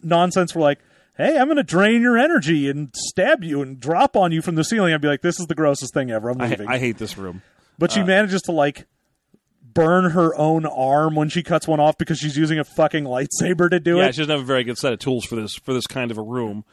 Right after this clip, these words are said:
Speaker 1: Yeah.
Speaker 2: Uh, so there's, there's a ton of gross, very weird, very mutable bugs in here, and they're eating the Drox that are hiding in the corners in the, in the pitch darkness, and then also eating her when she tries to get through.
Speaker 1: Yeah. So when she finally makes it out, she's basically,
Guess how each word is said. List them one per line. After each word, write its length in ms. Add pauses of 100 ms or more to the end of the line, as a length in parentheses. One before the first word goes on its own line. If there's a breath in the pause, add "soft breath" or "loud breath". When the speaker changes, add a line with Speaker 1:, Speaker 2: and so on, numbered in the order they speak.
Speaker 1:
Yeah. 280
Speaker 2:
Uh, 320
so 100
there's, 220 (100)
there's 220
a 40
ton 240
of 120
gross, 500 (320 soft breath)
very 380
weird, 400
very 260
mutable 380
bugs 340
in 120
here, 180
and 100
they're 160
eating 240
the 100
Drox 460
that 100
are 80
hiding 300
in 80
the 60
corners 420
in 80
the, 80
in 160
the 80
pitch 240
darkness, 380 (480 soft breath)
and 100
then 100
also 280
eating 180
her 180
when 100
she 100
tries 180
to 60
get 120
through. 220 (140)
Speaker 1:
Yeah. 280 (520 soft breath)
So 120
when 180
she 140
finally 380
makes 300
it 120
out, 280
she's 180
basically, 880